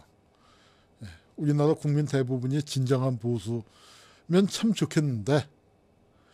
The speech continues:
진정한 보수가 안 되고 있는 것 같아요. 예. 예. 자, 그다음에요. 저도, 예, 책 소개해 주시느라고 우리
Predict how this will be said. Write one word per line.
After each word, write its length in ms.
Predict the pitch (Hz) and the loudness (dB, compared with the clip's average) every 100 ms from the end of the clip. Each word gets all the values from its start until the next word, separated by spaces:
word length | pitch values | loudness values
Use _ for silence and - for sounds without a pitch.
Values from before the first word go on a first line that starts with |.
| _ - | _ -8
진정한 380 | - 156 165 | 0 2 4
보수가 300 | 165 131 160 | 2 2 4
안 120 | 196 131 | 4 4
되고 200 | 120 127 | 0 -2
있는 200 | 117 104 | -4 -6
것 180 | 113 | -10
같아요. 240 | - - 85 _ _ _ - | -12 -20 -20 _ _ _ -20
예. 40 | 90 _ _ _ _ _ _ _ _ _ _ _ _ - 285 453 - | -20 _ _ _ _ _ _ _ _ _ _ _ _ -20 -20 -20 -20
예. 100 | - - _ _ | -20 -20 _ _
자, 200 | - 117 - _ _ | -18 -16 -18 _ _
그다음에요. 540 | 139 123 117 120 175 185 _ _ _ _ _ 139 | -10 -6 -4 -4 -4 -8 _ _ _ _ _ -16
저도, 260 | - 107 180 | -12 -10 -4
예, 180 | 147 131 | -2 -2
책 260 | - - - | -4 -10 -6
소개해 380 | 175 151 143 | -2 2 2
주시느라고 520 | 127 131 135 131 127 127 | 0 -6 -4 -4 -2 0
우리 200 | 123 | 0